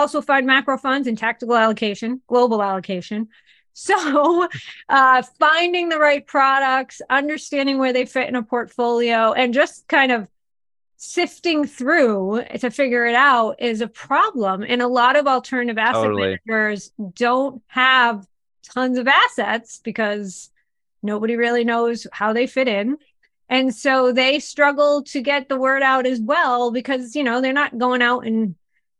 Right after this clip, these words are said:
Speaker 1: being a headline sponsor at Inside E T Fs. Um,
Speaker 2: Mm-hmm.
Speaker 1: you know, it's
Speaker 2: Well, by
Speaker 1: hard.
Speaker 2: the way, though, uh, Shana, that's helped my show, I think, because one of the things we're trying to do on the show is get the word out and explain
Speaker 1: Mm-hmm.
Speaker 2: some of this stuff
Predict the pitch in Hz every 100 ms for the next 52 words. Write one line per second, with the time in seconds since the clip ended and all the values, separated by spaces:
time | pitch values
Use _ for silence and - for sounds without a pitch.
0 | _ - 262 247 226 214 262 254 247 220
1 | - 240 233 240 220 226 220 226 220 220
2 | - 208 190 220 - - - _ _ _
3 | _ - 247 226 220 185 _ _ 277 233
4 | 220 254 247 - 165 165 180 180 165 170
5 | 156 143 151 151 131 135 - 151 143 147
6 | 170 139 160 - _ - 120 117 151 190
7 | 135 104 - 110 110 - 110 117 110 107
8 | - _ _ _ _ - 131 139 143 123
9 | 113 143 135 139 127 110 - 135 165 113
10 | 98 - 123 110 98 165 131 95 95 95
11 | 95 - - 233 123 156 - 101 92 85
12 | 92 - - 95 98 -